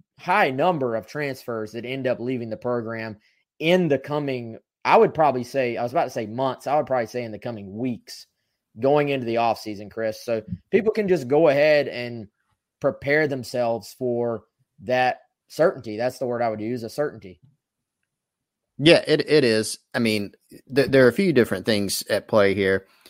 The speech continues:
Speaker 2: You know, you do have, I think right now, technically, if you take out E J Jenkins, I'm looking at our scholarship breakdown on Gamecock Central.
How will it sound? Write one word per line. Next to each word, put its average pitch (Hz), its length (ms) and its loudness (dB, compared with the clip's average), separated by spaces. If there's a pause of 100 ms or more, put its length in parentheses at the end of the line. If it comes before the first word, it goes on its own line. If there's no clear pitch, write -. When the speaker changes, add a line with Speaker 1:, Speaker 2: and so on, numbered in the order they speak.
(380)
Speaker 2:
You 117 120 0
know, 98 100 4
you 104 220 -2
do 127 220 6
have, 107 340 4
I 107 60 4
think 127 260 -2
right 110 260 4
now, 107 240 2
technically, 101 640 0
if 101 140 -6
you 107 80 -6
take 131 300 2
out 110 160 4
E 107 120 -2
J 98 220 0
Jenkins, 98 520 -6
I'm 101 120 -4
looking 104 240 -4
at 92 100 -4
our 92 80 -2
scholarship 98 640 -2
breakdown 101 340 -2
on 98 100 -8
Gamecock 98 440 -4
Central. 98 420 -6